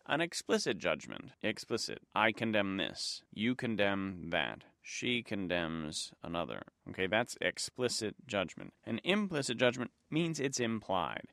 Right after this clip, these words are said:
It sounds like the words of Christ actually give an explicit judgment.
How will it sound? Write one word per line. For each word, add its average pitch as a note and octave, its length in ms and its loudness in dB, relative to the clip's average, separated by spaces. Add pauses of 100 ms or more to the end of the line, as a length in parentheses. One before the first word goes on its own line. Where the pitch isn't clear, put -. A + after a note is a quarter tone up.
(140)
It - 180 -4
sounds D#3+ 720 -2
like F2+ 500 0 (180)
the A2+ 140 0
words A#2 240 4
of G2+ 140 -4
Christ A2+ 360 2
actually F#2+ 420 -2
give B2 440 -2
an F#2 100 -4
explicit F#2 720 -4 (200)
judgment. D3 560 0